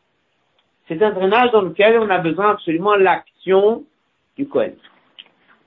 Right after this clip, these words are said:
Et pour cela, il a choisi ces deux psukim. Voilà la réponse. Donc, il n'a pas juste pris un passouk pour dire le mot Nimtsa veut dire drainer. Parce que tu peux avoir un drainage sans effort, et tu peux avoir un drainage avec effort.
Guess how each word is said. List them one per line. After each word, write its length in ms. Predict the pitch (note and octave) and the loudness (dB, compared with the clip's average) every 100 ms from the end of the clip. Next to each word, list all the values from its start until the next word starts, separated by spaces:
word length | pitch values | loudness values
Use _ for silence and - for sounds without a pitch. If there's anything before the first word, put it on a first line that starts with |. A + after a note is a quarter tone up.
| _ - _ _ _ _ _ _ _ _ - - _ _ | _ -20 _ _ _ _ _ _ _ _ -20 -20 _ _
Et 100 | - | -6
pour 220 | D#3+ B3+ B3+ | 0 0 0
cela, 260 | G#3+ A#3+ | 2 2
il 80 | A3+ | 2
a 120 | G3 | 0
choisi 260 | F#3+ F#3+ G#3+ | -2 -4 -4
ces 80 | F#3 | -6
deux 140 | E3 | -6
psukim. 360 | E3 C#3+ - G#2+ - B2 | -8 -12 -16 -20 -20 -8
Voilà 220 | C#3+ D3+ | -2 0
la 100 | C#3+ | -2
réponse. 520 | B2+ - - _ _ _ _ _ _ _ - _ | -4 -10 -20 _ _ _ _ _ _ _ -20 _
Donc, 120 | - | -4
il 80 | G3+ | 2
n'a 100 | A#3 | 2
pas 220 | A#3+ C4+ | 4 2
juste 340 | G3 G#3 G#3+ - - | 2 -2 -6 -8 -12
pris 160 | G#3+ | -4
un 100 | G3+ | -2
passouk 400 | E3+ E3 E3+ G3+ | 0 -2 -2 -8
pour 160 | - E3+ | -6 -4
dire 220 | F3+ F3 | -2 -2
le 140 | D#3+ | -2
mot 160 | E3 G3 | -2 -2
Nimtsa 480 | F3 D#3 G#3 F#3 F3+ | 0 -2 0 0 -2
veut 80 | E3+ | -4
dire 80 | D#3+ | -2
drainer. 460 | D#3 D#3 C#3 - _ _ _ _ _ _ - | 0 0 0 -4 _ _ _ _ _ _ -2
Parce 180 | F#3+ | 0
que 80 | G3+ | 0
tu 180 | F#3+ G3+ | -2 -2
peux 120 | - | 0
avoir 260 | C4 A#3 A#3 | 2 4 2
un 80 | G3+ | 2
drainage 540 | F3+ F#3+ G3+ G3 E3 - - | -2 -2 0 0 -2 -6 -6
sans 200 | E3+ E3+ | -6 -4
effort, 500 | F3 E3+ F#3 A#3 A#3 _ _ _ _ _ _ | -6 0 2 2 -2 _ _ _ _ _ _
et 100 | F#2 | -20
tu 140 | - | -18
peux 120 | A2+ D3 | -4 -2
avoir 200 | D3+ E3+ | 0 -2
un 60 | |
drainage 400 | F3 G3+ C4 B3+ | -4 -4 0 0
avec 300 | B3 E3 E3 | 0 -2 -4
effort. 400 | E3 D#3 D3+ D3 | -6 -4 -2 -4